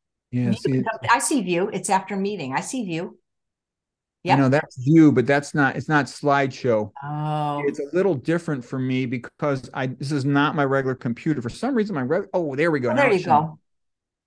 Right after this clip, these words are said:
Speaker 1: Start from the first slide.
Speaker 2: Now it's perfect.
Speaker 1: Ready to go. Okay, I'm gonna be talking primarily about, is organic worth it?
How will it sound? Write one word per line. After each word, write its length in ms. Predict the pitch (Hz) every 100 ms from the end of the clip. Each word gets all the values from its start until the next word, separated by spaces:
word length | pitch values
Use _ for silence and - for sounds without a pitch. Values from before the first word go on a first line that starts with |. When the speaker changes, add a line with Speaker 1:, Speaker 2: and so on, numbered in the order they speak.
| _
Speaker 1:
Start 180 | 139 139
from 80 | 131
the 80 |
first 240 | 117 127 117
slide. 400 | 120 104 101 127 _ _ _ _ -
Speaker 2:
Now 280 | 160 170 156
it's 120 | -
perfect. 520 | - 123 - 113 - _ _ _
Speaker 1:
Ready 280 | 127 170 180
to 60 |
go. 280 | 151 139 98 - _ _ _ _ _
Okay, 160 | 165 175
I'm 140 | 170
gonna 160 | 214 233
be 80 |
talking 420 | 226 202 196 196 185
primarily 520 | 185 180 180 185 175
about, 420 | 151 160 160 147 _ _ -
is 240 | 190 214
organic 520 | 202 185 156 170 170 160
worth 400 | 120 143 165 -
it? 160 | 95